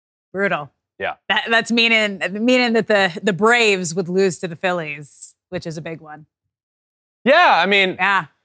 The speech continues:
Speaker 2: I mean, they
Speaker 1: You
Speaker 2: all
Speaker 1: only can pick one.
Speaker 2: obviously could.
Speaker 1: I know. I know.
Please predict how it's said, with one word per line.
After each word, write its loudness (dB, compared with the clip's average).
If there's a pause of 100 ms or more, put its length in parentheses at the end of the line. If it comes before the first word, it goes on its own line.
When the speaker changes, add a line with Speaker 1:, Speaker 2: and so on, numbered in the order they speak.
(880)
Speaker 2:
I -6
mean, -2
they 2
Speaker 1:
You 0
Speaker 2:
all 6
Speaker 1:
only 4
can 0
pick 0
one. 4
Speaker 2:
obviously -4
could. -14
Speaker 1:
I 2
know. 0 (480)
I 0
know. -6